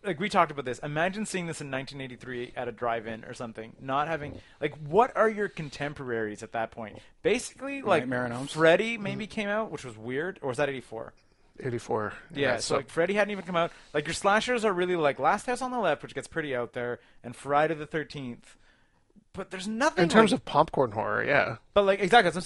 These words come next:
Speaker 1: saying. Like, drive-through, like, camp horror movies. Well, camp in
Speaker 2: There, what's,
Speaker 1: double entendre.
Speaker 2: what's crazy is that there's a world of Hitchcock doing psychological twists, which this is, like, kind of in the realm of, but it's
Speaker 1: Yeah,
Speaker 2: also
Speaker 1: it's
Speaker 2: doing it at the same time as the slasher.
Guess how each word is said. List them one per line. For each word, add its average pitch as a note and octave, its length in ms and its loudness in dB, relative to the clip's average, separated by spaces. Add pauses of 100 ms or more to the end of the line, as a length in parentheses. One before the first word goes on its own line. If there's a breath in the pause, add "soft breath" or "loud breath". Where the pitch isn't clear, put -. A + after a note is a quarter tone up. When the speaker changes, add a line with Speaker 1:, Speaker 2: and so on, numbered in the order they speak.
Speaker 1:
saying. D3+ 60 4
Like, C#3+ 140 0
drive-through, E3+ 560 4
like, C3+ 260 0
camp C#3+ 300 -6
horror C#3+ 220 0
movies. A#2 380 -8 (280 soft breath)
Well, A#2 160 -8 (240)
camp B2 260 -6
in B2 200 -10 (180)
Speaker 2:
There, E3 180 0 (300 loud breath)
what's, A3 220 10
Speaker 1:
double F#4 280 2
entendre. D#4 680 -2
Speaker 2:
what's G#3+ 180 4
crazy C#4 340 2
is F#3 120 0
that E3 140 4
there's D3+ 140 0
a D3+ 80 2
world D#3 400 4
of D3+ 140 -2
Hitchcock A#2+ 640 -4
doing B2 400 -4
psychological B2+ 960 2
twists, - 540 -8 (420 loud breath)
which C#3+ 280 0
this D3+ 220 0
is, D3 140 -2
like, C3 180 0
kind D#3 300 2
of D3+ 100 2
in C#3+ 220 0
the B2 80 0
realm B2 340 2
of, A2 280 -8
but C#3 140 2
it's D3+ 140 -2
Speaker 1:
Yeah, F#4 140 10
Speaker 2:
also A3+ 240 8
Speaker 1:
it's F#3 80 0
Speaker 2:
doing E3 160 6
it C#3+ 80 4
at C3+ 80 0
the C3+ 80 -4
same C#3 240 0
time C3+ 300 0
as B2 160 -2
the A#2 100 -6
slasher. C#3+ 460 0